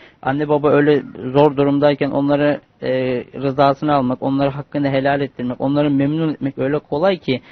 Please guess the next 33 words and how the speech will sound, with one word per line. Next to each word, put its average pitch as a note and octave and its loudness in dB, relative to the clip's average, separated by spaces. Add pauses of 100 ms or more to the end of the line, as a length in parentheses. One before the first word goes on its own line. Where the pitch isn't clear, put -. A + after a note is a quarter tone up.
(140)
yani C#3 -4
bunu G3 2
bile E3 4
beceremediyse D3 2
artık C#3 -6
daha C3+ 2
ne D3+ -2
olsun, C#3 -4
yazıklar C3 -2
olsun B2+ -2
o A#2+ -6
insana. A#2 -8 (240)
İkincisi D3+ -6
ise, E3+ -4 (300)
ikincisine D3+ -4
neye D#3+ 4
"Amin" C#3 4
dedin? C#3+ -4 (300)
E, C3+ 0 (360)
Ramazan C#3+ 2
ayı D3+ 0
gelip C#3+ -2
geçtiği C#3+ -6
halde, B2+ 0
Ramazan C3+ 0
ayının C#3 -4
sonuna C3+ -4
kadar B2 -6
işte A#2 -8 (280)
affedilmeyen C#3 -2
bir C3+ -4
kişinin - -10
Allah, C3+ -2